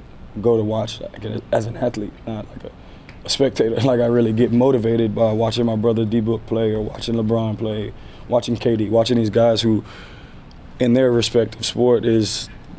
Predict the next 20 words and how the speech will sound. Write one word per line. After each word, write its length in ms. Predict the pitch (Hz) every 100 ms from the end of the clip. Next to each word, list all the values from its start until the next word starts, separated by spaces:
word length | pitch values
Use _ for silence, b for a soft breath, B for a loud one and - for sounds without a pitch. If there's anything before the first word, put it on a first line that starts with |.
| -
the 80 | 127
same 280 | - 123 117
mentality 500 | 110 120 110 107 107
as 100 | 104
I 200 | 107 107
am, 100 | 98 - -
um, 280 | 104 98
and 80 | -
they 60 | - -
wanna 140 | 123
be 140 | 117
great. 320 | 110 113 113 -
So 260 | 117 101 - B B B B B B B -
that's 180 | 120 123
always 260 | 131 127
fun. 400 | - 117 143 143 -
You 160 | 104
know, 140 | 110 107
I 40 |
love 460 | 117 117 110 -